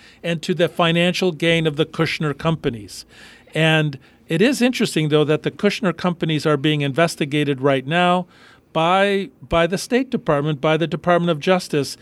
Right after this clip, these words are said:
for a scheme of vi-, cash for visas, you know, that program. And, you know, where his sister went to China basically to try to sell units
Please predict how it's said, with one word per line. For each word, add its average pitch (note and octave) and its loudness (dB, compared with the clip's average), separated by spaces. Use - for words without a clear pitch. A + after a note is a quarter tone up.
for F3 2
a E3+ 0
scheme G#3+ 2
of D3+ 2
vi-, C3+ -6
cash F#3 2
for E3 2
visas, D3 0
you D3 -2
know, D3+ 0
that D3 0
program. D3+ 2
And, D#3 0
you E3 0
know, D3+ 4
where D3 4
his D#3 0
sister E3+ 0
went D#3 0
to D3 -4
China D#3+ 2
basically D3+ 0
to D#3+ -4
try E3 2
to D#3 2
sell D#3+ 2
units E3+ 0